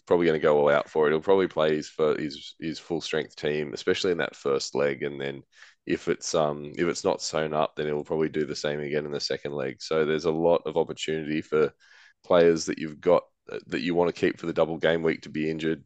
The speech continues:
and also players that you wanna bring in for the double game week, they might get injured or,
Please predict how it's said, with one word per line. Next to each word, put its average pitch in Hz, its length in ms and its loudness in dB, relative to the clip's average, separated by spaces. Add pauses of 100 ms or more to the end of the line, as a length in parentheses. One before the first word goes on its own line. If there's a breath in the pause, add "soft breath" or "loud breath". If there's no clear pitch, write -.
(100)
and 78 120 -4
also 78 320 -2
players 76 480 0
that - 180 -4
you 78 120 -8
wanna 76 180 -4
bring 73 200 -6
in 76 140 -6
for 80 80 -6
the 76 80 -2
double 76 220 0
game 73 240 -4
week, 71 180 -6
they 76 100 -4
might 73 220 -6
get 69 140 -6
injured 73 320 -6
or, 71 220 -4